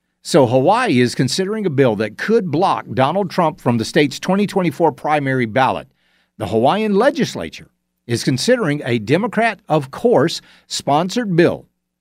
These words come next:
that could ban former President Donald Trump from its twenty twenty-four presidential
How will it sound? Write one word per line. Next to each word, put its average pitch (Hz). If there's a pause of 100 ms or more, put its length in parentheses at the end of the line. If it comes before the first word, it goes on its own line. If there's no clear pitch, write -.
(360)
that 123
could 117
ban 160
former 208
President 151
Donald 160
Trump 104 (300)
from 131
its 110
twenty 196
twenty-four 180
presidential 139